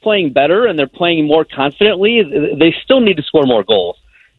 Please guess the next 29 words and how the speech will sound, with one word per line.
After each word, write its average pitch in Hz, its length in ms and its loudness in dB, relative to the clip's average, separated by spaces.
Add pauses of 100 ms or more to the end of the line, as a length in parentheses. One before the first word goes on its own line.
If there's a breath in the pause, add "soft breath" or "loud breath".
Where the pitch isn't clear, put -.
And 139 200 0
you're 160 140 0
just 175 140 -6
not 202 160 -2
gonna 175 140 2
win 147 220 2
games 135 300 0
if 123 100 -4
you're 131 80 -2
not 117 160 -2
scoring 113 280 -2
more 104 180 2
goals. 98 380 0
And 113 180 0
so 143 100 2
maybe 170 280 2
that 165 160 -2
brings 156 240 -4
the 139 80 -6
power 139 280 0
play 135 240 -4
into 131 200 2
it. 123 140 -2 (260)
You 113 100 -4
know, 113 60 0
the - 80 -14
power 151 220 0
play 143 220 0
has, 131 100 -4